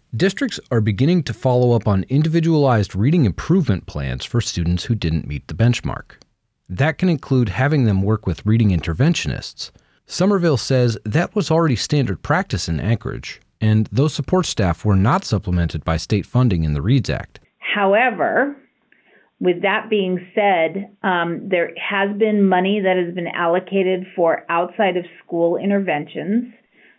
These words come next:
Speaker 2: to support struggling readers outside of school, which is part of the requirements of the Alaska Reads Act.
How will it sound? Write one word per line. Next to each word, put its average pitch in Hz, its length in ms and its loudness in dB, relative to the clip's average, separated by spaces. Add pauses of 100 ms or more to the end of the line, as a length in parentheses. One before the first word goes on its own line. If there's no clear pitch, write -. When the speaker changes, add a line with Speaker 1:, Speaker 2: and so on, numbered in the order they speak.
(180)
Speaker 2:
to 165 260 0
support 170 460 -4
struggling 170 460 -2
readers 165 380 0
outside 170 520 -2
of 180 60 -4 (100)
school, 156 320 0
which 160 180 -4
is 170 240 -2
part 180 320 -4
of 165 320 0 (260)
the 175 120 -4
requirements 160 580 -4
of 170 80 -8
the 170 120 -4
Alaska 165 420 -2
Reads 143 340 -6
Act. 160 340 -4